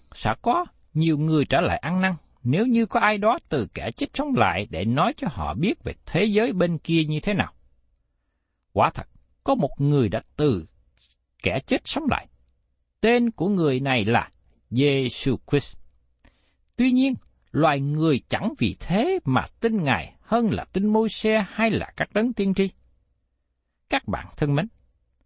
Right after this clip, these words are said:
xin các bạn đừng trì hoãn trong việc lựa chọn nơi ở đời đời của mình.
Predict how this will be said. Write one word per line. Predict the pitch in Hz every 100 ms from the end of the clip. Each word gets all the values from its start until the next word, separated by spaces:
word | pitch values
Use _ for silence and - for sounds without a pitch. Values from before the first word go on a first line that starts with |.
| _ _ _ -
xin | 269 254
các | 381 -
bạn | 127 143 170
đừng | 160 143 -
trì | 165
hoãn | 127 107 98 151 226
trong | 277 220
việc | 113 -
lựa | 113 101 98 117 -
chọn | 113 76 104 117
nơi | 165 220 220
ở | - 123
đời | 180 110 82
đời | 98 62 -
của | 175
mình. | 147